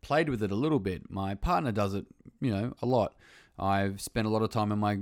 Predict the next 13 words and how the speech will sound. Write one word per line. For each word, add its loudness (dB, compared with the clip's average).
my -4
youth 0
growing 0
up -4
around 0
it. -2
Um, -6
I -2
can -4
relate 2
with -2
it, -8
whatever 2